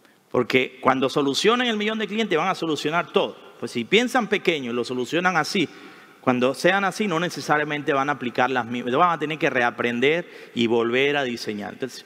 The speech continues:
piensen que van a crecer mucho, ¿ok? Para que si-, siempre se hagan las cosas de la mejor manera. Bueno, entonces lo que va a ocurrir es que el cliente hace la solicitud,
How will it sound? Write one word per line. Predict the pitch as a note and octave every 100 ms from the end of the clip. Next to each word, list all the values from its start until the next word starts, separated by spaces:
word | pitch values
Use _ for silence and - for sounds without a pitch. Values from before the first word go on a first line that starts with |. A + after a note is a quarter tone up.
| -
piensen | C3+ E3 G3 - G#3
que | D3+
van | B2 C#3+
a | D#3+
crecer | B2 A#2+ D3 C3
mucho, | C#3 B2 - - - - - - _ _ _
¿ok? | G#2+ D#3 F#3 -
Para | B2 A2+
que | A#2 G#2+
si-, | - - -
siempre | - C3+ B2+
se | A#2
hagan | B2+ C#3+
las | B2+
cosas | C3 C3 D3
de | B2+
la | A2+
mejor | G#2+ A2 A2+
manera. | A2+ G#2 F2+ - - - _ - - - - - - _ -
Bueno, | F#3+ C#3
entonces | C3 G3 A3+ G#3 -
lo | E3+ E3+
que | F3+
va | F3+
a |
ocurrir | G#3 A3+ A3 A3
es | G3
que | F3+
el | D#3+
cliente | D3+ D3+ E3+ E3 D3+
hace | C3+ C3
la | B2+
solicitud, | - C#3 C#3 E3 D3+ A3+